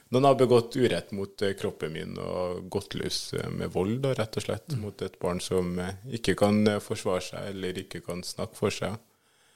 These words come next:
Speaker 1: Mm.
Speaker 2: Mm. Så ble du da flyttet fra det, den heimen, og først til et omplasseringshjem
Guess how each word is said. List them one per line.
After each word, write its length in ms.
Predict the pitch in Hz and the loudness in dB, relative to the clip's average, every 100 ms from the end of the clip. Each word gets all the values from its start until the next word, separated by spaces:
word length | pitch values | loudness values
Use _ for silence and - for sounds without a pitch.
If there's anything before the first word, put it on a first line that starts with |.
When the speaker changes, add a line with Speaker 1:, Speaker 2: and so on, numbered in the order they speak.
| _ _ _ _ _ - | _ _ _ _ _ -4
Speaker 1:
Mm. 160 | 101 | -2
Speaker 2:
Mm. 160 | 123 107 - _ _ _ - | -2 -4 -10 _ _ _ -4
Så 200 | - 185 | 0 8
ble 220 | 165 127 | 10 10
du 120 | 135 | 10
da 280 | 151 147 156 - - - - | 10 10 8 4 -12 -16 -4
flyttet 600 | - 165 - 147 226 185 | 4 4 8 6 6 2
fra 260 | 180 170 | 8 8
det, 440 | 160 160 156 156 156 | 10 8 8 8 6
den 160 | 151 147 | 6 6
heimen, 480 | 139 120 131 185 208 | 6 6 4 4 4
og 160 | 165 | 2
først 220 | - 151 - | 4 0 4
til 120 | 156 | 4
et 120 | 151 | 6
omplasseringshjem 1600 | 147 123 131 117 127 120 113 - - - - 143 139 190 226 | 4 6 4 6 4 4 4 4 4 0 0 6 8 6 2